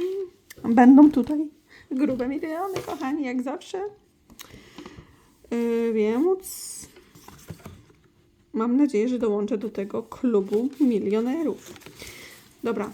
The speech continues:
najpierw może lećmy, y, sobie ten klub milionerów. Więc potrzebujemy drapaka. Chłopaka, drapaka.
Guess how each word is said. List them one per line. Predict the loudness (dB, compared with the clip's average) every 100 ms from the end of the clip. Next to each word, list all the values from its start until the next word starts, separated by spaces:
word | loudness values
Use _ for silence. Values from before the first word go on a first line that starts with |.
| -6
najpierw | -2 0 2
może | 0 0
lećmy, | 0 0 -2 0 0 -2 -4 -4
y, | -6
sobie | -4 -2 -2 -6 -6 -4 -2 -4 -6 -6
ten | -4 -4 -6
klub | -2 2 2 0
milionerów. | -2 0 0 2 0 0 0 0 0 0 0 2 0 -2 -8 -20 _ _ _ _ _ _ -20 -20 _ -20 -20 _ _ _ _ _ -20 -12 -6
Więc | -4 -4
potrzebujemy | -8 -6 -2 -2 -2
drapaka. | -2 -6 -8 -12 -10 -8 -10 -12 _ _ _ _ _ _ _ _ _ _ _ -20 _ _ _ _ _ _ _ _ _ _ _ -20
Chłopaka, | -20 -16 -16 -12 -12
drapaka. | -12 -16 -20 -16 -8 -6